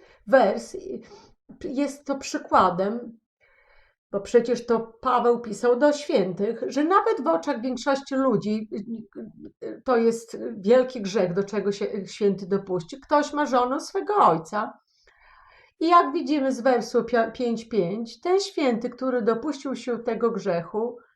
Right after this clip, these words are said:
był zbawiony i nie pisze, że stracił zbawienie, bo zgrzeszył.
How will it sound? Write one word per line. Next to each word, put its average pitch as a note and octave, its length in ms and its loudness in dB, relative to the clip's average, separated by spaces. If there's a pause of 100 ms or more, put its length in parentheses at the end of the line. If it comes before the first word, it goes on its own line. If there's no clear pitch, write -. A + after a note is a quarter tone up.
(140)
był D4 180 4
zbawiony D4 680 2
i C#4 180 -4
nie C#4 160 0
pisze, G4 320 6
że C4+ 100 -2
stracił C4+ 480 0
zbawienie, G3+ 560 0
bo E3 160 -4
zgrzeszył. D#3+ 560 -12